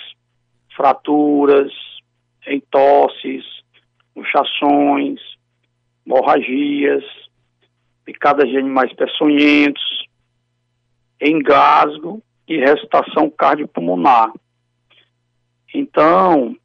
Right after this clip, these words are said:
é, foi ensinado aos participantes como agir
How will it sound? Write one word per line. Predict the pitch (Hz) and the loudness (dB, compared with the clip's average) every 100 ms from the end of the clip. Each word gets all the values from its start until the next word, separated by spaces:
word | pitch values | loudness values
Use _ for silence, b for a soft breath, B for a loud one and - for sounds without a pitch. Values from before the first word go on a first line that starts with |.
| _ - | _ -14
é, | 117 110 110 113 107 - | -10 -8 -8 -8 -10 -6
foi | 139 | -6
ensinado | - - 156 135 123 117 107 95 - b _ _ _ | -4 -6 -2 2 2 2 -2 -8 -8 b _ _ _
aos | - 110 - | -8 -8 -4
participantes | 120 107 - - - 156 170 147 - - - _ b b b _ - | -6 -6 -12 -16 -4 0 2 0 -4 -20 -20 _ b b b _ -6
como | 85 92 98 | -2 0 2
agir | 92 151 - 139 156 175 | 2 2 -2 -2 -2 -4